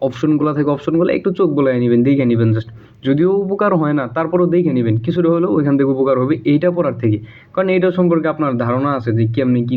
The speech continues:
করতে হবে, ঠিক আছে? হুম, আরেকটা কথা হচ্ছে আপনার মন দেয় একে চারটা ছবি, ম্যাক্সিমাম ক্ষেত্রে চারটা ছবি দেওয়া থাকবে, ঠিক আছে? আপনি একটি অডিও শুনবেন, অডিও অনুশীলনে লিখিত একটা স্ক্রিপ্টও হতে পারে, কারণ স্ক্রিপ্টই থাকে মূলত, ওই স্ক্রিপ্ট তারা পরে ভিডিওতে বা লিসেনিংয়ে তারা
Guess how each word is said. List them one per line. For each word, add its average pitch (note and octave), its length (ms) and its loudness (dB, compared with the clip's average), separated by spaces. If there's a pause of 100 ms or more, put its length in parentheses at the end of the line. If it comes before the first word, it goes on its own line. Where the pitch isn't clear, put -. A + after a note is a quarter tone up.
করতে - 260 -2
হবে, G#2+ 160 0 (380)
ঠিক C#3 180 -2
আছে? E3+ 100 -4
হুম, - 960 -10 (100)
আরেকটা D#3 320 -2
কথা F#3 180 2
হচ্ছে F#3 220 -2
আপনার F3+ 200 0
মন D#3 240 4
দেয় D#3+ 180 2
একে D3+ 220 -2
চারটা D3+ 220 -2
ছবি, D3 300 0 (120)
ম্যাক্সিমাম D#3+ 400 0
ক্ষেত্রে E3+ 260 -4 (420)
চারটা D#3 200 -2 (120)
ছবি E3+ 200 2
দেওয়া D#3 280 0
থাকবে, D#3+ 260 0 (120)
ঠিক D3+ 180 0
আছে? E3+ 120 -4
আপনি C#3 320 0
একটি C#3 200 -2
অডিও D3 280 4 (120)
শুনবেন, C#3 400 2 (440)
অডিও D3+ 220 2
অনুশীলনে D3 560 2
লিখিত D3 280 2 (100)
একটা D#3+ 140 -2
স্ক্রিপ্টও E3 480 -2 (140)
হতে F3 180 0
পারে, E3+ 260 -2
কারণ E3 280 -2
স্ক্রিপ্টই G3 540 0
থাকে F3 180 2
মূলত, C#3 260 0
ওই D#3+ 140 2
স্ক্রিপ্ট D#3 320 -4
তারা D3+ 160 0 (480)
পরে E3 260 0
ভিডিওতে B2 400 0
বা B2 120 2
লিসেনিংয়ে C3+ 520 2
তারা E3 120 0